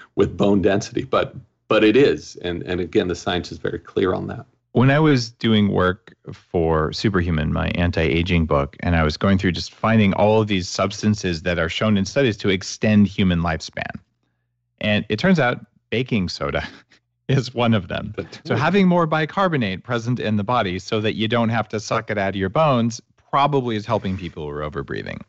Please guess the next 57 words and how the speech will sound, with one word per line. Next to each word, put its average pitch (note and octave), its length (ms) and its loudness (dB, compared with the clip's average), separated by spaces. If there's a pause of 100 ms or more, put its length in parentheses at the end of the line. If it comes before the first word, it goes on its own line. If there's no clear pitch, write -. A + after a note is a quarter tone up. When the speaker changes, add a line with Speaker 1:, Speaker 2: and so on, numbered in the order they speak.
(580)
Speaker 2:
uh, D#2+ 160 0
because F2 340 0
it D#2+ 240 -2
does F2 460 0
extend E2+ 400 -4
life. G#2+ 340 0
In E2+ 200 -4
fact, - 280 -6
I, - 180 -4 (200)
I F2 160 -4 (240)
find E2 260 -2
that D#2+ 140 -2
potassium F#2 480 -4
bicarbonate D2+ 680 -4 (340)
is E2 320 -6
a F2+ 80 -4
better D#2+ 300 -4
choice - 340 0
as F2+ 80 -4
long F2 140 0
as D#2+ 80 -4
you E2 40 -4
don't E2+ 80 -2
get F2 160 -4
way D#2+ 140 0
too - 140 -4
much E2+ 200 2
of C#2+ 80 0
it, B1+ 140 -2
because - 320 -6
too - 120 -8
much - 180 -6
potassium - 420 -4
does - 160 -6
bad - 240 -6
things D2+ 180 -2
to - 120 -10
you, - 80 -4
but B1+ 140 -2
not B1 220 0
enough A2+ 280 0
does - 180 -6
bad - 220 -12
things. - 240 -14 (320)
So - 100 -2
I A2+ 80 2
take B2+ 240 0
potassium - 380 -8
bicarbonate, - 480 -6 (280)
um, - 160 -8
every D2+ 160 -4
night D2+ 140 -2
before E2 180 -4
I - 20 0
go D#2+ 100 0
to D#2+ 60 -2
bed, A2+ 280 -2